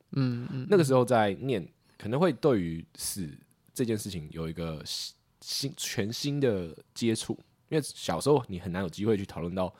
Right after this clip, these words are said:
Speaker 1: 死亡。
Speaker 2: 死亡这件事。
Speaker 1: 嗯，嗯，嗯。
Speaker 2: 那这一次我在重新看舞台剧的时候，我觉得比起死亡，他提到的更多内容我会更有感。像是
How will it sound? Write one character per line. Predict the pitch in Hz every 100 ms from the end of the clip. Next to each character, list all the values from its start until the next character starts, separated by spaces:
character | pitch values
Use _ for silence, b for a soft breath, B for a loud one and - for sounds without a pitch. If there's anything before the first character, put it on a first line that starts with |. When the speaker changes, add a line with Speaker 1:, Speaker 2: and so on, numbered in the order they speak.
| -
Speaker 1:
死 | - -
亡。 | -
Speaker 2:
死 | - -
亡 | 82 76
这 | 87 92
件 | 135
事。 | 127
Speaker 1:
嗯， | 123 123
嗯， | 123
嗯。 | 131 139 B
Speaker 2:
那 | - 156 123 b b -
这 | 208
一 | 139
次 | -
我 | 123 82
在 | 107
重 | 101 85
新 | 90
看 | 98 101
舞 | 73
台 | 76
剧 | 82 92
的 |
时 | 80
候， | 87
我 | 95
觉 | 101 131
得 | - _ -
比 | 117
起 | 131
死 | 147 - 76
亡， | 71 -
他 | - 123
提 | - 98
到 | 117
的 | 101
更 | 139
多 | 107
内 | 107
容 | 98 69
我 | 65
会 |
更 | 92 101
有 | 71 71
感。 | - - _ _ _ -
像 | - 117
是 | 120 107